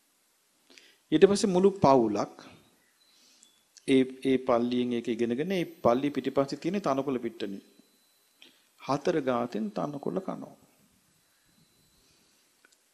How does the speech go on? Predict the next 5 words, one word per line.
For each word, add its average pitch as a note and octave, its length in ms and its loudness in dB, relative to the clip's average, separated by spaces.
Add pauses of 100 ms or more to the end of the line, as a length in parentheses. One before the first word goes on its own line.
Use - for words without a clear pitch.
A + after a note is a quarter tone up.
හිනා F#3+ 300 2
වෙන්න F#3 180 -4
එපා. G#2 320 -6 (2000)
අඬන්න A#2+ 380 -2
ඕනේ. F#2+ 300 -12